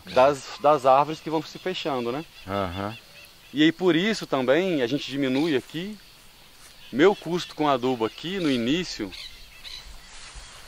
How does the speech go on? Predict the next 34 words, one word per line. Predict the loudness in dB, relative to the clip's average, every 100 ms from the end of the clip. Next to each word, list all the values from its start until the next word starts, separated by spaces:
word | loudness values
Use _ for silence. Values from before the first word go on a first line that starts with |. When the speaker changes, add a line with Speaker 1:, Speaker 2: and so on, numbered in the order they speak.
| -20 -18 -18 -2
Speaker 2:
era | 2 6 6 4 -6 -18 -18 -20 -20 -20 -20 -20 -20 -20 -20 -18 -8
uma | 2 4
média | 4 2 2 -2
de | 0
uns | 0 0 -2
mil | 2 4
reais | 6 4 4 0
por | -2 0
mês, | 0 -2 -4
pra, | -4 -4 -6 -4
né, | -4
que | -2 0
eu, | 0 0 -8 -20 -20 -20 -20 -20 -20 -20 -2
quando | 2
eu | 2
comecei | 4 4 2 4 4 4
aqui. | -2 -8 -10 -14 -20 -20 -20 -16
Que | 2
é | 4
uma | 6 4
média | 4 2 2
que, | 0
às | 2
vezes, | 2
um | 2
produtor | 2 0 0 2 2
Speaker 1:
Do | 2
Speaker 2:
de | 4
Speaker 1:
zero, | 2 2
você | -2 -2
tá |
falando? | -2 2 2 2 0 -2
Speaker 2:
Do | -2
zero. | 0 0 0 -2